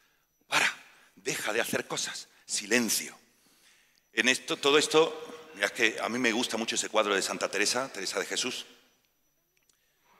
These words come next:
porque lo que, lo que quiero centrarme es también,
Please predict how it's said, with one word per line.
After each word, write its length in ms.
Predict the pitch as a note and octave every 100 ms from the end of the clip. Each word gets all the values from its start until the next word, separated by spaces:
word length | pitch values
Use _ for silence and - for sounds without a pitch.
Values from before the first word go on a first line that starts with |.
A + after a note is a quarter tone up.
| _ _ _ _ _ _ _
porque 280 | B2 C3+ B2+
lo 240 | B2 A#2+
que, 840 | B2 A#2 - - - - - - A#2
lo 120 | A2+
que 120 | A#2+
quiero 180 | C#3 D#3+
centrarme 480 | E3 D#3+ E3 E3+ E3
es 120 | -
también, 560 | B2 A#2 C3+ D#3+ D#3